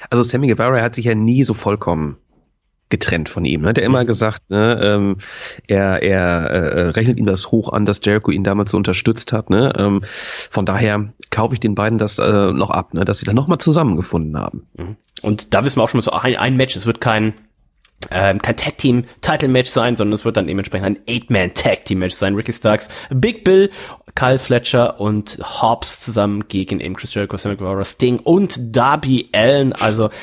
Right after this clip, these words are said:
Speaker 2: da hat man den
Speaker 1: Du, wir,
Speaker 2: Stinger
Speaker 1: wir,
Speaker 2: auch noch wieder auf die Karte
Speaker 1: <laughs> ich
Speaker 2: gekriegt.
Speaker 1: wollte gerade sagen, wenn gar nichts mehr geht, dann holst du den Stinger und Allin zurück, ne? Ähm, ja, Eight-Man-Tag-Match, du hast es angesprochen, ebenfalls auf der Card. Die Tag-Team-Titel stehen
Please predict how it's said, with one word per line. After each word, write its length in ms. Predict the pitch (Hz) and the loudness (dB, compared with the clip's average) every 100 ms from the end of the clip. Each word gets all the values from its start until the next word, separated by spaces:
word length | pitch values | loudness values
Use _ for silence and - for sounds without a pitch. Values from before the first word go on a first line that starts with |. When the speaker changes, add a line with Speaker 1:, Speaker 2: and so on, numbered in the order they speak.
| - - | -16 -2
Speaker 2:
da 60 | 113 | -2
hat 100 | - | 0
man 80 | |
den 100 | 110 | 2
Speaker 1:
Du, 100 | 127 117 | 4 4
wir, 80 | |
Speaker 2:
Stinger 160 | 135 139 | 4 4
Speaker 1:
wir, 40 | |
Speaker 2:
auch 80 | 127 | 4
noch 160 | 147 117 | 2 2
wieder 140 | 107 | 2
auf 160 | 90 - | 0 -2
die 80 | 92 | -2
Karte 160 | - | -2
Speaker 1:
<laughs> 60 | 85 | -2
ich 60 | |
Speaker 2:
gekriegt. 160 | - - | -4 -2
Speaker 1:
wollte 100 | 131 | -2
gerade 120 | 117 | -2
sagen, 200 | 117 117 | 0 0
wenn 140 | 113 101 | 0 0
gar 140 | 117 | 0
nichts 200 | 147 - | -2 -2
mehr 100 | 123 | -2
geht, 280 | 113 120 123 | 2 2 2
dann 120 | 107 | 0
holst 240 | 107 117 - | 0 -2 -2
du 60 | |
den 200 | 123 104 | -4 -4
Stinger 360 | 107 - 123 117 | -6 0 2 2
und 140 | 110 | 0
Allin 360 | 95 113 120 117 | 2 2 2 0
zurück, 440 | 117 110 113 113 | 0 2 2 2
ne? 180 | 98 123 - - - - - - - - - | 0 0 -4 -18 -16 -12 -12 -12 -14 -14 -4
Ähm, 520 | 104 95 92 95 87 - | 0 2 2 0 -2 -2
ja, 200 | 92 78 - - | -4 -4 -6 -4
Eight-Man-Tag-Match, 840 | 143 143 127 123 117 113 120 117 | 0 2 2 2 -2 -2 -2 0
du 60 | 113 | 0
hast 80 | 107 | 0
es 60 | |
angesprochen, 520 | 104 110 107 104 107 | 2 0 0 -2 0
ebenfalls 420 | - 110 127 110 - | 2 0 0 -2 -4
auf 140 | - | -2
der 120 | 95 | -2
Card. 340 | - 120 135 - | -2 -2 -2 0
Die 140 | 101 | 0
Tag-Team-Titel 640 | - 113 117 107 - 117 | 0 -2 0 0 0 0
stehen 440 | 104 - 101 98 | 0 0 0 0